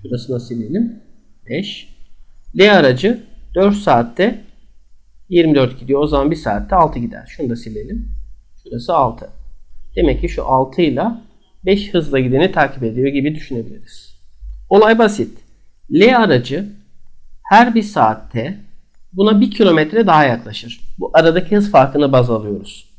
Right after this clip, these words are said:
Her bir saatte bir kilometre daha yaklaşıyor. Bizden istenen ne? İlk kez aralarındaki uzaklığın yetmiş beş olması. Seksen dört kilometreydi. Yetmiş beşe düşmesi için demek ki dokuz kilometre daha yaklaşması lazım. Değil mi? Doğru.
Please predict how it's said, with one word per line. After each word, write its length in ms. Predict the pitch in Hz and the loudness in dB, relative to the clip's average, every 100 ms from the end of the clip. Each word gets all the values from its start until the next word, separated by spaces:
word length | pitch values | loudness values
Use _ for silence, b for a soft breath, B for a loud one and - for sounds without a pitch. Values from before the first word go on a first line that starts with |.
| - | -2
Her 260 | - 214 208 | 4 4 4
bir 60 | |
saatte 520 | 202 - 226 - 233 | 2 2 0 2 2
bir 120 | 233 233 | 2 2
kilometre 520 | 175 147 139 226 226 | 4 4 2 2 4
daha 180 | 165 151 | 6 4
yaklaşıyor. 520 | 123 113 113 - 67 - b b - | 2 -2 -8 -12 -20 -20 b b -4
Bizden 320 | 165 170 226 | -2 2 2
istenen 480 | 233 - 175 196 214 | 2 2 2 4 4
ne? 220 | 175 233 - - - - - - - - - | 2 -2 -10 -20 -16 -16 -16 -20 -20 -20 -2
İlk 300 | 233 269 269 | 4 4 2
kez 260 | - 127 - | -6 -6 -2
aralarındaki 560 | 175 196 196 190 202 202 | 2 4 4 4 0 0
uzaklığın 400 | 185 147 - 247 | 2 2 2 2
yetmiş 400 | 202 202 - - | 4 2 -4 -2
beş 200 | 185 165 | -2 0
olması. 440 | 127 117 - - - - - - - - - - - | 0 -2 -6 -12 -16 -18 -18 -16 -16 -14 -12 -12 -14
Seksen 520 | - 185 190 226 226 | 0 0 2 4 6
dört 160 | 277 285 | 4 2
kilometreydi. 720 | 160 135 123 123 107 107 - - | 0 2 2 -2 -6 -6 -14 -6
Yetmiş 420 | 135 160 196 196 | 0 2 2 2
beşe 260 | 208 202 226 | 2 4 0
düşmesi 400 | 220 214 196 - | 0 2 2 0
için 240 | 196 233 | 0 2
demek 240 | 220 185 180 | 2 0 0
ki 220 | 208 - | -4 0
dokuz 320 | 180 214 254 | 0 2 -2
kilometre 500 | - 185 156 160 240 | 0 2 2 2 4
daha 180 | 185 165 | 6 4
yaklaşması 600 | 143 139 135 123 123 120 | 2 -4 -6 -8 -10 -4
lazım. 320 | 101 101 - - - | -4 -4 -10 -6 0
Değil 120 | 285 | 2
mi? 200 | 262 - - | 0 -4 -2
Doğru. 320 | 135 110 - | 0 2 -2